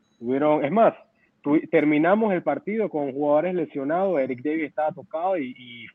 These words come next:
eh, si no me equivoco fue Freddy Góndola también terminó tocado porque nos quedamos sin cambios.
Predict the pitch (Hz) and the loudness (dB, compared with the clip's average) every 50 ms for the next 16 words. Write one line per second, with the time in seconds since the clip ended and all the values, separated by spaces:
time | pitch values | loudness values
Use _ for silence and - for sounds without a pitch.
0 | _ - 135 123 117 113 110 - _ - 139 151 131 123 131 139 120 147 123 127 | _ -14 -12 -12 -12 -12 -14 -14 _ -6 -6 -4 -4 -4 -4 -4 -4 -6 -4 0
1 | 151 151 156 156 151 131 - _ - - - - - _ _ - 165 156 151 151 | 2 4 4 4 4 2 0 _ -14 -20 -20 -20 -20 _ _ 4 6 8 8 8
2 | 147 147 180 202 208 196 160 143 139 135 127 135 131 139 143 156 180 185 151 151 | 8 8 8 6 6 4 4 2 2 2 2 0 0 0 0 0 -2 -2 -2 -2
3 | 135 135 135 139 127 151 139 143 156 156 170 180 160 156 147 135 113 - - 127 | -2 -2 -4 -4 -4 -6 -4 -2 -2 -2 0 -2 -2 -4 -6 -6 -6 -6 -6 -6
4 | 123 120 110 - 135 127 123 127 123 - 139 135 143 160 156 - 135 120 110 143 | -6 -6 -8 -8 -6 -2 -2 -2 0 0 0 0 0 -2 -4 -4 -6 -4 -2 -2
5 | 165 165 127 104 107 | -2 -2 -4 -8 -14